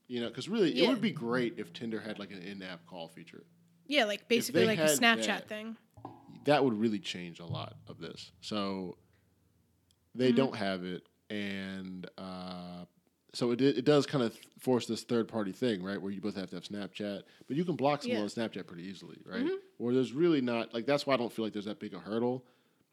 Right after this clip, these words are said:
Speaker 1: If someone says, "But I just met you," or whatever, like, you know, "I wanna just, like, text first," uh,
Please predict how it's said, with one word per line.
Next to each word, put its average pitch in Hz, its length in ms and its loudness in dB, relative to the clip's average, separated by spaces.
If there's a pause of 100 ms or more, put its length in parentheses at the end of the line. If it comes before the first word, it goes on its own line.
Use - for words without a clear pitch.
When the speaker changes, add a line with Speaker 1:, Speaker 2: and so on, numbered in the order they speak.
(120)
Speaker 1:
If 120 160 0
someone 123 260 4
says, 120 260 2
"But 117 120 0
I 110 60 2
just 107 200 -2
met 107 180 0
you," 117 160 2
or 113 60 2
whatever, 113 380 0
like, 104 240 -4
you 107 100 -4
know, 98 180 -6
"I 98 140 -6
wanna 101 240 -6
just, 95 220 -12
like, 95 140 -12 (100)
text - 300 -14
first," 117 360 -4 (920)
uh, 120 480 4